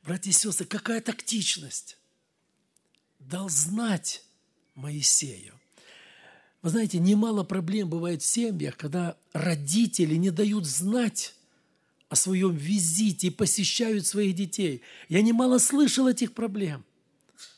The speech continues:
Одна супружеская пара говорит: Вы знаете, ну вот с детьми колготили всю ночь, лечили, ну, там что-то делали, п-, примочки, зубы там или еще что-то. Всю ночь не спали.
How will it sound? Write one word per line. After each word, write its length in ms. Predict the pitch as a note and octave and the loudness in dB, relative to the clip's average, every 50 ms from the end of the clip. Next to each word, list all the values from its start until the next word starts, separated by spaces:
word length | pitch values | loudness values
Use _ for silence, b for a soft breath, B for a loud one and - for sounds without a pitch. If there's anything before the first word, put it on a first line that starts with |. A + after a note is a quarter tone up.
| _ _ _ _ _ _ _ _ _ _ _ _ _ _ _ _ _ _ _ _ _ _ - | _ _ _ _ _ _ _ _ _ _ _ _ _ _ _ _ _ _ _ _ _ _ -6
Одна 180 | C#3+ D3 G#3 | -2 0 0
супружеская 540 | - - F#3+ F3 A3 G#3 E3 - - G#3 G3+ | 0 0 0 -2 -2 -2 -2 0 0 0 0
пара 380 | G3+ - A3 G#3+ G#3+ G3+ G3 F3+ | 0 0 0 0 0 0 0 0
говорит: 320 | E3 G3 F#3 G3 F3 - | 0 0 0 -2 -2 -2
Вы 80 | F3+ F3 | -4 -2
знаете, 500 | E3 G#3 G#3 G3 F#3 F3+ - E3+ D3+ B B B B B B B | -2 0 0 0 0 0 0 -2 -4 B B B B B B B
ну 120 | - F3+ G3+ | -6 -2 0
вот 240 | G3+ F#3+ - - - _ _ _ _ _ _ _ _ _ _ _ _ _ _ _ _ _ - | 0 0 -2 -4 -12 _ _ _ _ _ _ _ _ _ _ _ _ _ _ _ _ _ -8
с 160 | - D3 C3+ | -6 -6 -2
детьми 540 | C#3+ G#3+ G#3+ - G3+ G3 G3+ F3+ C3 G#2+ - _ _ _ - | -2 -2 -2 -2 0 0 0 0 0 -4 -8 _ _ _ -4
колготили 560 | - G#3+ G#3 F3 A3+ - - B3 A#3 A#3 A3 | -2 -2 0 0 0 2 4 4 4 4 2
всю 220 | - - - A#3+ | 2 2 2 2
ночь, 320 | A3 G#3+ F#3 C#3+ B2+ - A3+ | 4 2 2 0 -2 -4 -2
лечили, 540 | G3 G3+ A#3 F3 - B3+ B3+ A3+ G3 F3 | 0 0 2 2 2 2 2 2 2 0
ну, 520 | D3+ D#3 F#3+ B3+ D4 C#4 C#4 C4+ C4+ C#4 D4+ | -2 -4 -6 -10 -8 -8 -6 -6 -6 -6 -4
там 180 | - D4 C4 F#3+ | -2 -2 -2 -2
что-то 240 | - C4 A3 D4 A#3+ | -4 -4 -2 -2 0
делали, 340 | G#3 C4+ B3+ A#3+ A#3 A3+ | 2 2 4 4 4 2
п-, 260 | A#3 F#3 - C4 B3+ A#3 B B B B B _ | 0 -2 -6 -12 -16 -18 B B B B B _
примочки, 680 | - A#3+ B3+ B3+ D4 D4 C4+ - - B3 A3 G#3+ B3 | 0 2 2 4 2 2 0 0 0 0 0 0 0
зубы 440 | G#3 E3 D#3+ A#3+ C4+ B3+ G#3 A#3+ A3+ | -2 -2 -2 -2 -2 -2 -2 -2 -2
там 200 | - A3+ A3 G#3+ | -2 -2 0 0
или 80 | A3+ A3+ | 0 0
еще 300 | A#3 G3 - - A#3+ A3+ | -2 -2 0 0 -2 -2
что-то. 300 | E3 - A3 G#3+ G3+ G#3+ | -2 -2 -2 -2 -2 -2
Всю 220 | E3+ - - - D4+ | -2 0 2 2 4
ночь 280 | E4+ F4 F4 - - | 4 4 4 4 4
не 100 | D4 D4 | 2 2
спали. 580 | A#3+ - - - C4 A#3+ G#3+ G3+ F#3 D3 G#2+ G#2 | 2 0 -2 -4 -6 -4 -4 -4 -6 -8 -10 -14